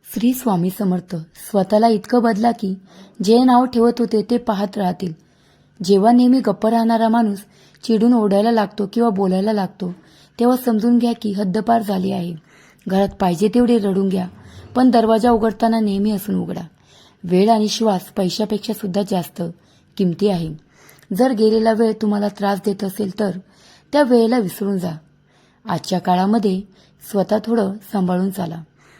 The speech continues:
कारण जागेजागेवर लोकांचे वाईट विचार पडलेले आहेत. मतलबी लोकांना फोनमधूनच नाही तर आयुष्यामधून डिलीट करा. या जगामध्ये कोणाचीही मदत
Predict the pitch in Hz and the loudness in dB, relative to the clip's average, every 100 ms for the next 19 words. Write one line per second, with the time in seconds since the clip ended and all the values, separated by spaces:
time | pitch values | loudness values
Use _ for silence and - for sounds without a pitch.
0 | _ - 185 202 208 220 - - 233 180 | _ -4 -2 -2 -4 -8 -20 -12 -6 -2
1 | 175 185 226 233 220 226 220 190 202 _ | 0 0 2 2 2 -2 -2 -6 -12 _
2 | _ _ 208 185 196 185 214 185 185 208 | _ _ -6 -4 -2 -2 -2 0 -2 -4
3 | 196 190 170 185 _ _ _ - 180 170 | -6 -6 -8 -12 _ _ _ -6 -4 -4
4 | 170 190 196 165 143 _ _ _ _ _ | -4 -2 -4 -6 -12 _ _ _ _ _
5 | _ - 196 196 233 240 254 247 247 233 | _ -4 -2 0 0 0 2 2 2 -2
6 | 214 214 - 240 226 202 190 220 - 208 | -2 -8 -2 0 0 0 -2 -4 -4 -4
7 | 220 214 185 180 _ _ _ _ _ 185 | -4 -4 -4 -6 _ _ _ _ _ -4
8 | 180 - 208 196 190 214 185 170 190 202 | -4 -2 -2 -2 -2 0 0 -2 -4 -6
9 | 170 156 _ _ _ _ _ _ _ _ | -8 -10 _ _ _ _ _ _ _ _
10 | _ 196 208 196 185 208 240 226 190 185 | _ 0 2 2 0 2 2 0 -2 -6
11 | _ _ _ _ _ - 196 180 180 202 | _ _ _ _ _ -6 -2 0 0 0
12 | 226 254 240 240 220 - | 2 4 4 2 -2 -4